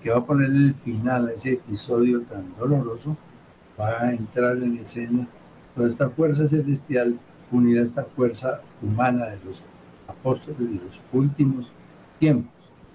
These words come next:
También para los laicos, <clears throat>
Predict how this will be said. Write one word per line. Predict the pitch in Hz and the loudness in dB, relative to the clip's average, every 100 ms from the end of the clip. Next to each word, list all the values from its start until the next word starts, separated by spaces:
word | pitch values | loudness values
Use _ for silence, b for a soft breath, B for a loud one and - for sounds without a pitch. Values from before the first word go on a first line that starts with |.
| - - - - - - - - - - - - - | -20 -20 -20 -20 -20 -20 -20 -20 -20 -20 -20 -16 -2
También | 135 180 214 | 2 4 4
para | 214 180 | 4 4
los | 156 127 143 | 2 2 4
laicos, | 202 202 - 104 - - _ _ _ _ _ - - | 2 2 -8 -16 -18 -20 _ _ _ _ _ -20 -6
<clears throat> | 101 - 139 123 | -6 2 2 2